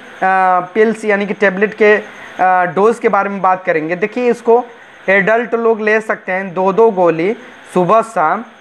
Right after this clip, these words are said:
अ, खाना खाने के बाद हल्के गुनगुने पानी से ले सकते हैं। अगर बच्चों में देना चाहते हैं तो एक गोली सुबह शाम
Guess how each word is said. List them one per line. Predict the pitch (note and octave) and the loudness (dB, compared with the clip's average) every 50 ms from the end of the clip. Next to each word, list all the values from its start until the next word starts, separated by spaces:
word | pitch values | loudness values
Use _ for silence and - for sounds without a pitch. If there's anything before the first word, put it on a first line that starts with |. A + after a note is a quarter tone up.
| - - - - - - | -20 -20 -20 -20 -6 -2
अ, | F#3 F#3 F#3 F#3+ | 0 2 2 2
खाना | F#3 F#3 - F3 F#3 G3+ A3 G#3+ | 0 -2 -2 -2 0 0 -2 -2
खाने | - G#3+ F#3+ G3+ G3 | -2 -4 -4 -4 -2
के | D#3+ F#3 F3+ | -2 -2 0
बाद | E3+ F#3 G3+ G#3+ F#3+ | 2 2 0 0 0
हल्के | F3 F3+ F#3+ F#3 - A3+ A3+ | -2 -4 -4 -4 -4 -4 -4
गुनगुने | F#3 F3+ F#3+ F#3 F#3 F#3+ G3 F#3+ | -2 -2 -4 -2 -2 0 0 0
पानी | - F#3+ F3 E3+ E3+ E3+ | 2 0 0 0 -2 -4
से | - F3 | -4 -2
ले | E3+ E3+ E3 | 0 0 0
सकते | E3 - D3+ - - D#3 | 0 -4 -8 -8 -8 -8
हैं। | C#3+ C#3 - - - - - - - | -8 -8 -8 -12 -20 -20 -10 -4 -2
अगर | D#3 F3 G3 | 0 0 0
बच्चों | F3+ G3 F#3 F#3+ - B3 A#3+ | 0 -2 -4 -2 -2 -2 0
में | A#3 A#3 | 0 0
देना | F#3 G#3+ G#3+ G#3+ A3 | 0 0 2 2 0
चाहते | A3 - A3 G3+ G#3 - A#3 | 0 0 0 0 0 -2 -2
हैं | G#3+ A3+ A3 | -4 -4 -2
तो | A3 A#3+ A3+ - | -2 -2 -2 0
एक | G3+ G#3+ A#3 A#3+ G3 E3+ | 2 4 4 4 4 2
गोली | E3 E3+ E3 E3+ G3 A#3+ B3 - - - - - - - - | 2 2 2 2 0 0 -2 -2 -8 -18 -20 -20 -20 -4 0
सुबह | G3 G3 F3 G#3 A3+ G#3+ | 0 2 2 2 0 0
शाम | - - G3 E3 E3 G3+ A#3+ | -2 -4 -4 -2 -2 -2 -4